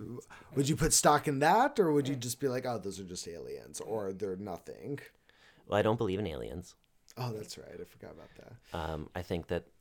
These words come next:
Speaker 2: we're the only ones, and it's still
Speaker 1: Uh-huh.
Speaker 2: the very beginning, and it's all there for us.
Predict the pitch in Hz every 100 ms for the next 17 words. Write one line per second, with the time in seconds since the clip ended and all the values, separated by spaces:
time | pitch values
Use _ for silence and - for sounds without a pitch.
0 | - - 90 87 87 87 95 80 82 90
1 | - - 92 85 120 98 87 85 85 85
2 | 87 76 76 82 78 76 71 80 78 80
3 | 87 90 71 - -